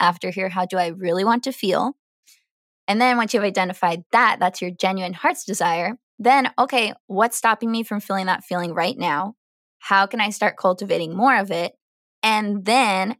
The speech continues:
how can I also simultaneously take steps towards the goal, the surface desire, and the heart's desire, if they are aligned?"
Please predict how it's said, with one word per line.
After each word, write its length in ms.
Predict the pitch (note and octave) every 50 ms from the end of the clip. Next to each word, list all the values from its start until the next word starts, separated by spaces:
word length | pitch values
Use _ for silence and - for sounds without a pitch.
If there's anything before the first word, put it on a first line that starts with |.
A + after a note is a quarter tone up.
| _ _
how 400 | _ - - - A3+ G#3+ G#3 G#3+
can 160 | G#3 - G#3
I 120 | G3 F3+ - -
also 320 | F#3+ G#3 A#3+ A#3+ - G#3+
simultaneously 960 | G3 - - F#3+ F#3+ F#3 F3+ F3+ - - A#3 A#3 G3+ G3 - G3 F#3 F#3 - - _
take 300 | - - G#3+ G3+ F3+ -
steps 440 | - - - G3 F3+ F3 - - -
towards 760 | - - - G#3 F#3+ F#3 F3 F3 E3 E3 - - - - - _ _ _ _ _ _ _ _ _ -
the 80 | F#3
goal, 540 | E3+ F3+ - E3+ E3+ E3+ F3+ B3 F4 - - _
the 100 | - F3+
surface 400 | - - - E3 D#3+ - - F#3+
desire, 500 | - G3 G3+ G#3 G#3+ G3+ G#3 A#3 B3 - _ -
and 400 | F#3 F3+ E3+ E3+ E3+ - - - - _
the 80 | - A#3
heart's 280 | C4+ F#4+ G#4+ G#4 - -
desire, 460 | - E3+ F3+ - - - - - - _ _ _
if 240 | - F3+ F#3 - -
they 140 | - G3 F#3
are 140 | F#3+ G3 G3
aligned?" 500 | G#3 B3 E4+ D4+ - - - _ -